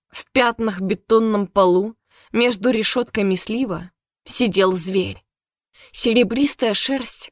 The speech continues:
отливала глянцем, отражая свет тусклого экономного освещения. Длинный хвост заканчивался шипом. Удлинённые уши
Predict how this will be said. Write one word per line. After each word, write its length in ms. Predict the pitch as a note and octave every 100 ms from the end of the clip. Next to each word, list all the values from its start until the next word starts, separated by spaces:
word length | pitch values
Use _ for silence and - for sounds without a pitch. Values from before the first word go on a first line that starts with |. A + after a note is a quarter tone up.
| -
отливала 600 | A3 A3 G#3 G#3+ G#3 G3
глянцем, 680 | F#3+ G3 F#3+ F3 E3 F3 - _ _ -
отражая 600 | G#3+ G#3+ G3 F3 F#3 F#3
свет 520 | F3+ - A#3 A#3 - _ _
тусклого 680 | C4 C4 - A#3+ A3+ A#3+ -
экономного 720 | G3 G#3+ G3 F#3+ G3+ F#3 F3+
освещения. 800 | F3+ F3+ F3 - E3+ E3 F3 F#3+ _ _ _ _ _ _ _
Длинный 580 | G3+ F#3 G#3 G3 F#3+ F3+
хвост 540 | - F#3+ G#3 - - _ _ -
заканчивался 840 | F#3+ G3 G3 F#3+ F3+ F3 E3+ -
шипом. 640 | F#3 - F3 F3+ E3 E3+ - _ _ _ _ -
Удлинённые 800 | - A#3 G#3 G#3+ A#3 A#3+ A#3 A3 -
уши 480 | C4 - F#3+ F3